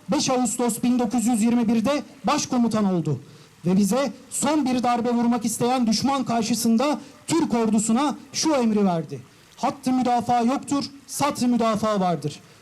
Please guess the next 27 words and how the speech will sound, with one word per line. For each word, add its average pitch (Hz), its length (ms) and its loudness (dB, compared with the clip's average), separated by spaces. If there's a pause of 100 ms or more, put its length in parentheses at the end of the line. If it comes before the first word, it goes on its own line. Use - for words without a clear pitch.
O 226 100 0
satı 247 260 -2 (360)
bütün 247 320 0
vatandır. 185 540 -2 (360)
Vatanın 254 560 0
her 311 240 0
karış 240 280 0
toprağı 240 500 0 (240)
vatandaş 254 540 0
kanıyla 247 420 0
ıslanmadıkça 277 840 -2 (300)
vatan 262 340 0
terk 285 240 0 (140)
olunamaz." 226 580 0 (880)
Ve 277 240 0 (260)
tüm 330 240 2
zorluklara 233 600 0
rağmen 226 440 0 (240)
yirmi 262 380 2
iki 302 180 0
gün, 269 300 0 (140)
yirmi 254 320 2
iki 277 220 0
gece 254 240 0
süren 247 300 0
savaş 240 340 0
sonunda 233 560 0